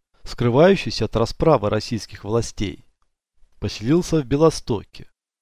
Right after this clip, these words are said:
По данным Интерпола, криминальный авторитет, криминальные интересы, рэкет, торговля людьми, торговля наркотиками, сбыт угнанных автомобилей в страны Средней Азии.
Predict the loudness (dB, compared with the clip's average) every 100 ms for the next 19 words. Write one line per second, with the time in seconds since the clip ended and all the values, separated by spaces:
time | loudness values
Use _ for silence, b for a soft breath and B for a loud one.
0 | _ b b b -2 4 6 6 4 -2
1 | -4 2 2 4 2 2 0 -4 -2 2
2 | 2 2 -2 -6 2 4 4 0 -4 -4
3 | _ -20 _ _ -2 2 4 4 4 2
4 | -2 -4 -2 2 4 4 2 -8 -12 _
5 | _ -4 4 6 6 0 -8 -2 -2 2
6 | 2 2 0 -2 -2 -4 -4 _ _ 0
7 | 2 2 2 2 0 2 -2 -2 -12 -16
8 | -18 -20 _ _ _ -12 -6 2 2 2
9 | -2 -2 0 -2 0 -4 -4 -2 0 2
10 | 2 0 0 2 2 0 0 0 0 0
11 | 4 4 2 -6 -16